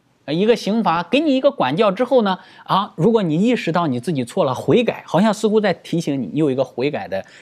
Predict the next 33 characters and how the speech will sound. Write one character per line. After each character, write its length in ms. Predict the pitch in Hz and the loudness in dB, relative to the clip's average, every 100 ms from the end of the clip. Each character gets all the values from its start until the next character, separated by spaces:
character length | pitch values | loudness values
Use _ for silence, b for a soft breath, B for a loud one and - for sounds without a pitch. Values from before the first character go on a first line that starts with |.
| B | B
一 100 | 113 | -2
个 140 | 120 | 0
空 280 | 110 139 131 | 0 -2 -2
间， 240 | 127 123 | -2 -4
或 160 | 120 147 | -2 -2
者 120 | 113 | -2
是 200 | 101 143 113 | -2 -4 -4
给 120 | 123 | -2
你 160 | 135 | -2
一 40 | 107 | -2
个 100 | 117 | -6
机 220 | - 160 | 0 0
会。 260 | - 151 - B B B B | 2 -2 -6 B B B B
但 120 | 302 | 0
是 100 | 302 | 0
如 140 | 277 | 0
果 120 | 302 | 2
你 100 | 254 | 2
还 220 | 226 233 294 | 2 0 0
是 100 | 339 | 0
不 200 | 330 294 | 0 -2
悔 280 | - 277 | 2 2
改 160 | 277 208 | 2 0
的 100 | 196 | 2
话 120 | 233 | 0
呢， 100 | 233 226 | 2 0
上 180 | 269 254 | 0 0
帝 120 | 285 | 2
又 200 | 381 294 | 4 4
再 180 | 269 233 | 2 2
次 140 | 240 | 0
伸 240 | 226 240 | 2 2
手， 240 | 233 139 | 2 0